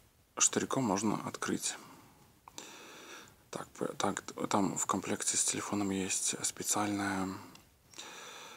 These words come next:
э, шпилька, но ее ж с собой все время не будешь таскать. А вот эту вот штуку можно как бы и с собой таскать в слоте для, для наушников. Вот мы вставляем, получается.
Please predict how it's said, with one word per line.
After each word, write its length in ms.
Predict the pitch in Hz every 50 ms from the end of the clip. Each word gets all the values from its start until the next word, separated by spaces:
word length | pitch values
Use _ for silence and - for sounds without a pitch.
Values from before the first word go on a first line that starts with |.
| - - - -
э, 160 | - - -
шпилька, 680 | - - - - - 131 156 160 - - - 92 - - - -
но 340 | - - 110 95 95 95 92
ее 180 | 87 90 98
ж 140 | 95 - -
с 60 | -
собой 200 | - 90 87 92
все 120 | 95 - -
время 160 | 92 95 98
не 100 | 87 80
будешь 220 | 85 101 107 107 -
таскать. 560 | - - - - - - - - - - - - - - - - - - - - - - -
А 120 | - -
вот 180 | 98 - - -
эту 180 | - - -
вот 140 | - - -
штуку 500 | - - - - - - - - - - - - - - - - _ _ _ _ _ _ _ _
можно 360 | 107 101 95 101 104 - 120
как 160 | - - - -
бы 240 | - - - - - - - - - _ -
и 60 | -
с 60 | -
собой 260 | - - 80 80 98 -
таскать 360 | - - - - - - -
в 160 | - - -
слоте 460 | - - - 90 85 - - - -
для, 640 | - - 82 82 82 82 80 - - - - - - - - - - - - - - - - - - - - - - - - _ _ _ _ _ _ _ _ _ _ _ _ _ _ _ _ - _
для 480 | - - - - - - - - - - - - - - - - - - - - - - - -
наушников. 720 | - 101 101 92 85 - - - - - - - - - -
Вот 180 | - - -
мы 100 | - 82
вставляем, 680 | - - - - 90 87 90 101 113 123 120 107 98 90
получается. 760 | - - - - - - - - - - - - - -